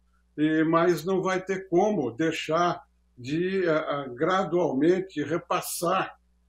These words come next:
uma pequena parte disso pro consumidor, porque realmente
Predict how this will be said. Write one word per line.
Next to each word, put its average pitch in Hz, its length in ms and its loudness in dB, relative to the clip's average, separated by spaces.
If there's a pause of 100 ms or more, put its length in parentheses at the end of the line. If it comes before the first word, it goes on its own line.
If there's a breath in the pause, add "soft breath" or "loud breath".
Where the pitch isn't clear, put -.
(180)
uma 156 500 -2
pequena 190 440 0
parte 170 500 0
disso 156 460 -4
pro 170 220 -4
consumidor, 175 760 0
porque 139 300 -6
realmente 170 800 0